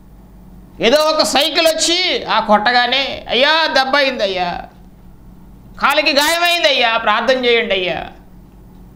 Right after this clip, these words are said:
ఆ మాట కొరకే ఆ ఇన్సిడెంట్ దేవుడు పర్మిట్ చేస్తాడు, ప్రియులారా. చాలాసార్లు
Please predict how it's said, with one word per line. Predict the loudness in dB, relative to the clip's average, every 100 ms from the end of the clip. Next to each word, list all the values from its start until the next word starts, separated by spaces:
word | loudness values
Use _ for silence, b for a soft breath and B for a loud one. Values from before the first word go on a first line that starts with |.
| -20 -20 -20 -20 -20 -20 -20 -20 -20 -6 0
ఆ | 0
మాట | 0 -2 0 0 0 0
కొరకే | 0 2 0 0 0 2 2 0 -6 -4
ఆ | 0
ఇన్సిడెంట్ | 2 0 0 -2 0 0 0 -2
దేవుడు | 2 2 4 0 -4 -12 -20 -20 -20 -20 -20 -20 -20 -20 -20 -8 -2
పర్మిట్ | 0 0 0 0
చేస్తాడు, | 0 0 -2 -4
ప్రియులారా. | -6 -14 -20 -20 -20 -20 -20 -20 -20 -20 -20 -20 -20 -20 -20 -20 -20 -20 -20 -20 -20 -20 -20 -20 -20 -20 -20 -20 -20 -20 -20 -20 -20 -18 -18 -6 0
చాలాసార్లు | 2 2 0 -4 -10 -12 -16